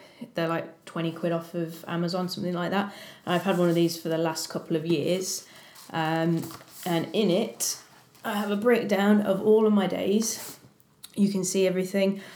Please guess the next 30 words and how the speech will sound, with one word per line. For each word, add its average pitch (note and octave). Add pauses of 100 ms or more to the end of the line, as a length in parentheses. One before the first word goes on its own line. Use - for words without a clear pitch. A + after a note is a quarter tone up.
(140)
I -
time G3+
block, G3 (240)
that's -
all F3
my E3
notes D#3+
falling E3
out. E3 (640)
I F#3
time A#3
block G#3
everything F#3+
in, G3
so F3
I F#3
know F#3
exactly F#3
what G3+
I'm F#3+
working F3+
on, F#3 (260)
when G3
I'm G#3
working F#3+
on F3+
it, G3
when E3
I'm D#3
coaching, G3